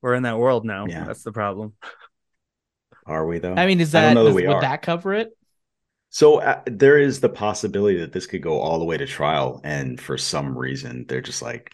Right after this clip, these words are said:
Speaker 2: "No." And so, to Kyle's point about what a precedent is, if they lose the case, then there is no precedent.
Speaker 1: Hmm. A very interesting
Speaker 3: Oh.
Speaker 1: story, though. Like, uh, I read that, I was like, "What?"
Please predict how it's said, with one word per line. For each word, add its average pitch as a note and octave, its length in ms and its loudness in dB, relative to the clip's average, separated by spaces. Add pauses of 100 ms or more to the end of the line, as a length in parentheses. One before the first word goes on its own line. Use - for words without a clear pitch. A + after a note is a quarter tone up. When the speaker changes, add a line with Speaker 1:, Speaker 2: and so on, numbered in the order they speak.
Speaker 2:
"No." - 400 -16 (720)
And D#2 260 -2
so, D2+ 340 0
to C#2+ 240 -10
Kyle's D#2 280 -4
point D#2+ 220 -6
about C2+ 240 -6
what C#2+ 120 -6
a C2 60 -10
precedent - 500 -8
is, D#2 260 -4
if D2 160 -10
they D2+ 220 -4
lose D2 360 -10
the D2+ 80 -14
case, D2+ 400 -4
then C2+ 200 -8
there B1+ 160 -10
is D2 140 -6
no - 100 -12
precedent. - 460 -14 (300)
Speaker 1:
Hmm. C3 100 -6 (2750)
A B2+ 100 -10
very F3 220 -4
interesting D#3+ 320 -2
Speaker 3:
Oh. - 20 -4
Speaker 1:
story, A2+ 380 -4
though. G2+ 260 -10
Like, A#2+ 200 -8
uh, B2+ 160 -4 (240)
I C#3 100 -4
read C3 200 -2
that, A2 240 -4
I F#2+ 60 -8
was G2+ 120 -12
like, E2+ 140 -18 (120)
"What?" D3 340 -12